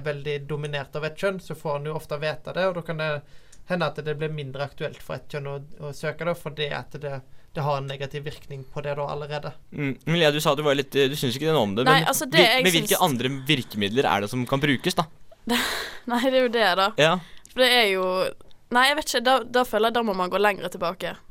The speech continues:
Speaker 3: Hvis det skal gå på interesse, hvis, altså, kvoter-, kvoteringen er der på grunn av at vi trenger at flere blir interessert og vil, sant? Men det, grunnen til at jeg er imot kvotering, det er jo når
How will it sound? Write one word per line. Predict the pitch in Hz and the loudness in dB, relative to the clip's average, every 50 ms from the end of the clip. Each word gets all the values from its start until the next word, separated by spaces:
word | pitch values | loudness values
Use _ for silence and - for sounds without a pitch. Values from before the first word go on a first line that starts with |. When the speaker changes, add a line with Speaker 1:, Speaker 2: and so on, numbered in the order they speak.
| - - | -2 0
Speaker 3:
Hvis | 247 247 - - | 0 2 2 0
det | - | 0
skal | - 285 269 | 0 2 4
gå | 294 294 294 302 | 4 2 2 2
på | 226 214 | 0 -2
interesse, | 214 208 220 214 220 220 220 - - - - 208 | -2 -2 -2 -2 -2 -2 -2 -2 -4 -4 -2 -2
hvis, | 240 233 - - | -2 0 0 -2
altså, | 254 - 269 262 | -2 -2 -2 -4
kvoter-, | - - 269 269 247 - 233 - | -2 0 0 0 0 0 -4 -8
kvoteringen | - 233 254 247 233 196 185 180 - - - - - - - - - - - - | -4 0 0 0 0 0 -2 -6 -6 -10 -14 -18 -18 -18 -16 -16 -16 -14 -2 2
er | 214 220 202 | 4 4 4
der | 190 180 - - - - - - | 4 2 0 -2 -8 -16 -12 -8
på | - 214 | -2 0
grunn | 220 202 185 | 0 2 2
av | 180 175 180 | 0 0 -2
at | - 175 | -2 -4
vi | 190 180 180 175 - - - | -4 -4 -4 -6 -8 -12 -8
trenger | - 208 196 - 170 175 180 | -4 -4 -4 -4 -4 -6 -6
at | 190 - - - - - - - | -6 -8 -8 -12 -14 -14 -12 -4
flere | - 202 180 180 175 | -2 0 0 0 0
blir | 175 180 | -2 -2
interessert | - - 185 - 131 92 - - - | -4 -4 -4 -4 -4 -6 -8 -6 -6
og | 190 196 | -2 -2
vil, | 185 165 - - - | -2 -2 -4 -4 -4
sant? | 208 196 208 214 - - - - - - - - - - | -4 -4 -4 -6 -12 -14 -16 -16 -16 -16 -16 -16 -14 -6
Men | - 233 233 | -4 2 4
det, | 262 254 247 254 - - - 208 - 226 220 | 6 6 6 6 4 2 -4 -12 -12 -8 -4
grunnen | - 285 330 247 190 | 0 4 4 4 4
til | 180 180 | 2 -2
at | 208 | -2
jeg | 208 208 214 | 0 0 2
er | 214 | 2
imot | 226 269 302 269 - - | 2 2 0 0 -4 -6
kvotering, | 180 190 165 170 170 170 - - - - | -4 -4 -2 -2 -2 -4 -6 -10 -12 -2
det | 220 240 247 | 0 4 6
er | 240 | 6
jo | 214 196 196 202 | 6 4 4 4
når | 196 190 190 | 4 4 2